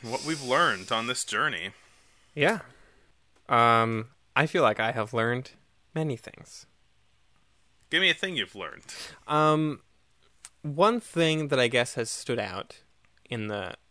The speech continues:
Speaker 2: the, the films of nineteen hundred to nineteen oh nine is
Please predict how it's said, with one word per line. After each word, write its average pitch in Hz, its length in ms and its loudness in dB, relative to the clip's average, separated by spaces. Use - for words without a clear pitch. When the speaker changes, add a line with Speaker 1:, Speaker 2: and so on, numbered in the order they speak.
Speaker 2:
the, 95 380 -4
the - 80 -20
films 143 400 0
of 110 80 -4
nineteen 113 300 -4
hundred 101 440 -6
to - 100 -10
nineteen 104 300 -6
oh 104 100 -6
nine 98 360 -10
is 104 520 2